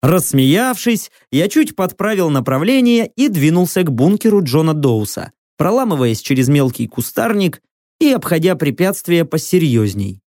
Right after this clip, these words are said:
Не умрёшь ты своей смертью, Оди!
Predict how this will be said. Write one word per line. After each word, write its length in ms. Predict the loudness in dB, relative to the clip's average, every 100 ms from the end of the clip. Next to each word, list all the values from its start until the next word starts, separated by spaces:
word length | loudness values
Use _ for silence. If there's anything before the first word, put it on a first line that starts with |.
| _ _ _ _ _ _ _ _
Не 320 | -2 0 0 0
умрёшь 720 | 0 0 0 0 0 -4 -6
ты 160 | -4 -4
своей 480 | -4 -4 0 0
смертью, 920 | 0 0 2 2 2 -2 -4 -4 0 4
Оди! 1080 | 4 4 2 0 -2 -2 0 2 2 -2